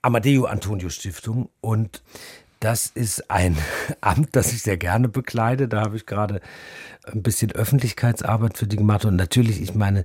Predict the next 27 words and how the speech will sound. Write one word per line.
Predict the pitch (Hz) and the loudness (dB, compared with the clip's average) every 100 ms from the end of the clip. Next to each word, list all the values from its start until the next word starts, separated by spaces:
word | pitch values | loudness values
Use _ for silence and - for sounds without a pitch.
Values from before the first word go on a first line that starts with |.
| - - - | -4 -16 -8
die | 104 | -4
Ereignisse | - 98 110 98 95 | -2 0 0 0 0
der | 98 | 0
letzten | 92 95 - 85 | 0 -2 -4 -2
Wochen, | 92 82 98 87 - - - | 0 2 2 0 -8 -18 -10
äh, | 85 | -6
zeigen, | 80 95 90 95 80 82 | -2 0 0 0 -2 -2
wie | 104 | -2
wichtig | 87 98 - 95 80 - - - - - | -2 -4 -2 -4 -4 -8 -14 -16 -16 -8
ein | - 95 95 90 - | -2 2 2 0 -2
Engagement, | - 92 87 - - 87 | 0 0 2 -2 -6 -6
ein | |
soziales | - 101 113 123 123 | -6 0 4 4 4
Engagement, | - 101 95 - | 2 0 -2 0
zivilgesellschaftliches | 113 139 117 90 104 - - - 90 82 | 4 6 6 4 2 0 -2 -2 -4 -2
Engagement | 87 92 85 - 92 95 - - | -2 -2 -2 0 2 2 -2 -6
jenseits | - 113 110 95 85 | 2 4 6 4 2
vom | - 90 | -2 -4
künstlerischen, | - 107 - 104 90 - 90 | -2 -4 -2 -2 -2 -2 -2
vom | 80 87 80 | -2 -6 -6
künstlerischen | 101 - 95 80 - | -6 -4 -4 -4 -4
Ausdruck | 85 80 80 - 73 - - - - _ _ | -2 -2 -2 -6 -8 -10 -20 -20 -20 _ _
gegen | 104 92 87 82 85 - _ | 2 2 4 2 0 -6 _
einen | - 85 82 | 0 0 0
erstarkenden | - - - 78 - - | -4 -4 -2 -2 -2 -6
Rechtsradikalismus, | - 95 - - 80 80 85 76 78 - 80 - - | -4 -2 -2 -2 -4 -2 -2 -2 -4 -4 -4 -4 0
Rassismus | 90 - 80 - 78 - | 0 0 -2 -2 -4 -6